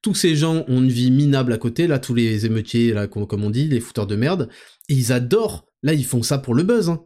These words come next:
Ils sont contents. Euh, quelle, quelle est la cité, quelle est la ville, quel est l'endroit où il y aura le plus de bordel, qui va passer le plus sur, euh, sur les chaînes d'infos demain, sur Twitter ?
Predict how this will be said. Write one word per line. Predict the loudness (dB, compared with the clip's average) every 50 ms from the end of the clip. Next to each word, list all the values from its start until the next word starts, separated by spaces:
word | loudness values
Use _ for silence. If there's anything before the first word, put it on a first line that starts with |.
| _ -12
Ils | -8
sont | -8 -8
contents. | -6 -4 -2 -2 0 0 0 2 2 2 0 -2 -4 -8 -12 -6
Euh, | -2 -2 0
quelle, | 2 2 0 0 0
quelle | 0 2 4 4
est | 4
la | 2 2
cité, | 0 0 -2 -4 -2 0 0 -2 -2 -4 -10 -16 _ _ -2
quelle | 0 2 4
est | 4
la | 4 4
ville, | 2 2 0 0 -2 -2 -2 -2 -4 -6
quel | -4 0 0
est | 2
l'endroit | 2 2 0 0 2 2 2
où | 2
il | 2
y |
aura | 2 2 0
le | -2 -4
plus | -6 -4 -2 -2 0 0
de | 0 0
bordel, | 0 0 0 2 2 2 0 0
qui | -2 -4
va | -2
passer | -2 -2 -2 0 -2
le | -2 -2
plus | -2 -4 -2
sur, | -2 0 0 2 2
euh, | 2 2 2 2 2 2 0 0
sur | 0 -2
les | -2
chaînes | 0 0 0 2
d'infos | 2 0 0 0 0 0
demain, | 2 2 2 2 0
sur | 0 -2 -4
Twitter ? | -2 -2 -2 0 0 0